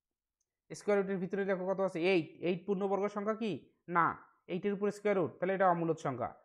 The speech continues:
এটা আমাকে প্রমাণ করতে হবে। যে জিনিসগুলা কিছু কিছু জিনিস সত্যি আছে, এটা প্রুভ করতে গেলে আমাদেরকে একটু কন্ট্রাডিকশন ভাবে প্রুভ করতে হয়, কল্পনা বিরোধী ভাবে প্রুভ করতে হয়। কীরকম জিনিস? দেখো, তোমাকে মনে করো যে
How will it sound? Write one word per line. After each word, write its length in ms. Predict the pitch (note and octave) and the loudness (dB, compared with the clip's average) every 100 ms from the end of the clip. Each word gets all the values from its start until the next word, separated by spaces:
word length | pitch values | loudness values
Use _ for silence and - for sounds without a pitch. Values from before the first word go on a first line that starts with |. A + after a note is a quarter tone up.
| _ | _
এটা 180 | - F#3+ | 0 2
আমাকে 200 | F#3+ F3+ | 2 0
প্রমাণ 260 | E3+ E3 D3 | -2 -2 -2
করতে 540 | C#3 - A#3 - - - | -4 -2 -2 -4 -18 2
হবে। 340 | E3 D3+ A2 - _ _ _ _ _ _ _ _ _ _ _ - _ _ F3 | 6 6 4 -6 _ _ _ _ _ _ _ _ _ _ _ -20 _ _ 2
যে 120 | A#3 | 6
জিনিসগুলা 540 | C4+ C#4 B3 B3 F#3 - - | 6 6 6 6 6 4 -4
কিছু 140 | A3+ | -2
কিছু 180 | B3 A#3+ | -2 0
জিনিস 240 | B3+ B3+ | -2 0
সত্যি 340 | G#3 G3 A#3+ A3 | 0 -2 0 0
আছে, 280 | G#3+ - G#4 _ _ _ _ _ _ _ _ _ _ _ _ - | 0 -4 -6 _ _ _ _ _ _ _ _ _ _ _ _ -2
এটা 460 | B3+ A#3+ A3+ - - | 4 6 6 2 -4
প্রুভ 200 | B3 A#3+ | -4 0
করতে 240 | C4 C4+ | -2 -2
গেলে 120 | B3+ C4 | 2 2
আমাদেরকে 380 | A3+ G#3 G#3 | 2 -2 -2
একটু 400 | G3+ - E3+ - _ _ _ _ _ _ D#3+ | -4 -2 -4 -4 _ _ _ _ _ _ -10
কন্ট্রাডিকশন 520 | - A#3 B3 B3+ C4 A3 | 0 2 2 0 0 4
ভাবে 140 | F#3 | 4
প্রুভ 240 | E3+ D3 | 4 -2
করতে 220 | D3 B2+ C#3 | -2 -2 -2
হয়, 140 | F3 | 0
কল্পনা 360 | G#3 G#3+ A3+ G#3+ | 2 2 2 0
বিরোধী 260 | G#3 G3 | 2 2
ভাবে 140 | F#3+ F3+ | 2 0
প্রুভ 320 | F3+ D3+ C#3+ | 0 -4 -4
করতে 220 | C#3 C3+ | -6 -4
হয়। 100 | C3+ | -4
কীরকম 400 | - B3+ C4+ C4+ | -2 -2 -2 -4
জিনিস? 300 | A#3 G3+ - _ _ - | -4 -6 -10 _ _ -6
দেখো, 300 | F#3+ F3 C#4+ - _ _ - | -4 -4 -6 -10 _ _ -2
তোমাকে 340 | B3+ C#4 D4 | 0 0 0
মনে 200 | C4 G#3+ | 0 0
করো 340 | G#3+ F3+ F4 - _ _ | 2 0 0 -8 _ _
যে 420 | D#3 D#3+ D#3+ - | -2 2 2 0